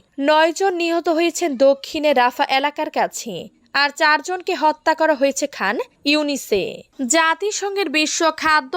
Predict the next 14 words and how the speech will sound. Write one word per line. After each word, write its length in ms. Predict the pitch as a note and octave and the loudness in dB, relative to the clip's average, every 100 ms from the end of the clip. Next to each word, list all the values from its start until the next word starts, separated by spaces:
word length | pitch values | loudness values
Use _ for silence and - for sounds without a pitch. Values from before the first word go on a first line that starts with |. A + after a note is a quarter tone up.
| F4+ | -2
কর্মসূচি 760 | F4 E4 D#4+ D#4+ - B3 - C4 A#3+ | 2 2 0 -4 -4 -6 -4 -6 0
ডব্লিউএফপি 840 | D4 D4+ D#4 F4 E4+ C4+ C4+ - C#4+ A#3+ | 2 4 4 2 2 0 0 -2 -6 0
জানিয়েছে, 480 | C#4 D4 E4 D#4+ F4+ - | 0 0 -4 -8 -8 -6
ইসরায়েল 400 | A3 C4 C4+ C4+ | -6 0 0 0
থেকে 240 | C#4+ - D4 | -6 -10 -6
তাদের 340 | G#3+ F#3+ F#3+ G#4 - | -4 -4 -4 -4 -6
ত্রাণবাহী 560 | - D#4+ D#4+ E4 F4+ G4 - | -2 0 0 0 -2 -2 0
পঁচিশটি 560 | D#4+ D#4+ E4+ - D#4+ D4 - | 0 0 -4 -2 -2 -4 0
ট্রাক 240 | C#4 C4+ A3 | 0 0 0
গাজা 320 | C4+ C4+ D#4 D#4 | 0 0 0 -2
নগরীর 460 | C#4+ D4 C#4+ C#4+ | -4 -4 -4 -6
কাছে 380 | - G3+ - B3 B3+ C#4+ | -4 -4 -2 -2 0 4
পৌঁছালে 500 | C4+ C4 B3 C3+ D4+ - _ | 4 4 -2 -2 -4 -6 _
ক্ষুধার্ত 560 | - E4 D4+ C4 F#4 | 2 2 4 2 2